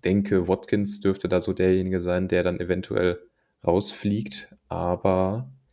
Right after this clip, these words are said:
ich bin gespannt drauf, wie sich, äh, sowohl Watson als auch jetzt Touré, die ja beide F C S-Hintergrund haben,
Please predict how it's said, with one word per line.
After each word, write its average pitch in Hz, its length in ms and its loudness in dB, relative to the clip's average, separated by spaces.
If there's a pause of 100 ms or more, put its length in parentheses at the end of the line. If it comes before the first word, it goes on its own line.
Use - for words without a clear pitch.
(160)
ich - 160 -8
bin 127 160 2
gespannt 110 440 2
drauf, 85 240 0
wie 95 100 2
sich, 92 460 -6
äh, 90 80 0
sowohl 98 420 4
Watson 104 460 -2
als 104 140 -6
auch 95 60 -4
jetzt - 280 -8
Touré, 101 560 2
die 98 120 -10
ja 90 100 0
beide 92 380 0
F 95 100 -4
C - 140 -10
S-Hintergrund 95 540 -4
haben, 90 300 -2